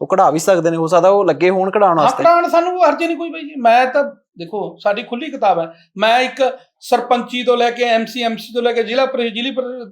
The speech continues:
Speaker 2: ਤੋਂ ਲੈ ਬਾਅਦ ਫਿਰ ਐਮ ਐਲ ਏ ਦੀ ਚੋਣ ਲੜਿਆ। ਮੈਨੂੰ, ਮੇਰੇ ਲੋਕਾਂ ਨੂੰ ਪਤਾ ਵੀ ਮੈਂ ਕਿਹਾ ਜਿਹਾ, ਮੈਂ ਖੁੱਲੀ ਕਿਤਾਬ ਹਾਂ ਯਾਰ।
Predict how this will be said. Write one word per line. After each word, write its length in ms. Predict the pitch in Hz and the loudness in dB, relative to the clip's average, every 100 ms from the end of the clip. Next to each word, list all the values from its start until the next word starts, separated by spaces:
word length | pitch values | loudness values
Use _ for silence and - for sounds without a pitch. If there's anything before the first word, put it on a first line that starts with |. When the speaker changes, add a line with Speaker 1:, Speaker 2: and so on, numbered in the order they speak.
| - | -6
Speaker 2:
ਤੋਂ 140 | 240 | -2
ਲੈ 120 | 226 | 0
ਬਾਅਦ 300 | 214 220 240 | 2 2 2
ਫਿਰ 100 | 240 | 2
ਐਮ 180 | 240 208 | 0 -2
ਐਲ 120 | 220 | -4
ਏ 20 | 220 | -6
ਦੀ 100 | 220 | -10
ਚੋਣ 240 | 220 208 | -12 -8
ਲੜਿਆ। 380 | 175 180 294 320 _ _ _ - | -6 -6 -6 -12 _ _ _ -4
ਮੈਨੂੰ, 280 | 190 240 285 | 0 2 2
ਮੇਰੇ 460 | 285 226 247 254 285 | 0 2 4 6 4
ਲੋਕਾਂ 300 | 269 269 277 | 2 0 0
ਨੂੰ 100 | 277 | 0
ਪਤਾ 180 | 247 | 0
ਵੀ 120 | 226 226 | 0 0
ਮੈਂ 160 | 226 | -4
ਕਿਹਾ 240 | 220 208 208 | -2 -2 -2
ਜਿਹਾ, 120 | 208 | -2
ਮੈਂ 100 | 233 | -4
ਖੁੱਲੀ 200 | 254 330 | -4 -6
ਕਿਤਾਬ 240 | 254 220 | 0 0
ਹਾਂ 80 | 151 | -2
ਯਾਰ। 160 | 135 | -10